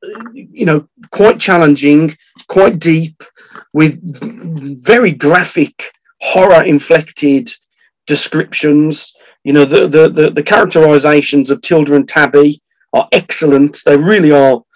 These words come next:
proper scary, um, in the book. You know, the, the caretaker is a great character. What, what's the Cro-Agnon? Is it Cro-Agnon?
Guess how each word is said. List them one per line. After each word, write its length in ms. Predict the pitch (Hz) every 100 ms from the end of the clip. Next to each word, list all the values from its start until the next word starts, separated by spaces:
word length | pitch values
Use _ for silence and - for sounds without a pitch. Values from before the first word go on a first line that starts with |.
| _ _ _
proper 460 | - 208 220 - -
scary, 760 | - 185 165 135 117 104 98 _ _ _ -
um, 360 | 120 117 -
in 140 | - 131
the 80 | 120
book. 380 | 123 135 - - - _ _ _
You 80 | -
know, 140 | 139 139
the, 240 | 143 139
the 120 | 143
caretaker 840 | - 175 160 156 165 151 - 160 -
is 140 | 143
a 60 | 139
great 280 | 151 147 117
character. 640 | 147 147 147 - 156 147 - _ _ -
What, 160 | - - -
what's 200 | 175 -
the 120 | 160
Cro-Agnon? 800 | - 180 180 160 170 175 180 170
Is 80 | 170
it 80 | 185
Cro-Agnon? 460 | 208 208 208 226